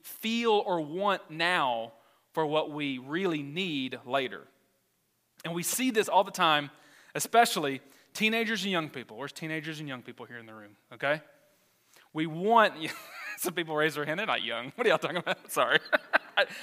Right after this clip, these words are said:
I just saw a quick hand. I was <laughs> okay, sorry. Teenagers and young people, they do this because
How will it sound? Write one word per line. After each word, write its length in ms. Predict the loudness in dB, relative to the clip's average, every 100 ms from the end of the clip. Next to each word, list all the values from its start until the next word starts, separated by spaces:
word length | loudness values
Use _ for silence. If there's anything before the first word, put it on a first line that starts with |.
| 2
I 60 |
just 200 | 4 4
saw 140 | 6 6
a 60 |
quick 220 | 6 0
hand. 280 | 0 0 2
I 40 | 0
was 120 | -2 0 2 2 2
<laughs> 440 | 2 2 -4 -2 -2
okay, 200 | -2 0
sorry. 220 | 0 -2 -6 -20 -20 -20 -20 2
Teenagers 640 | 6 8 8 6 0 -6 0
and 260 | 0 2
young 260 | 2 2 2
people, 260 | 0 0 2
they 100 | 2
do 120 | 2
this 260 | 0 -4 -12 _ _ _ _ _ _ _ -20 -20 -8
because 420 | 2 6 6 4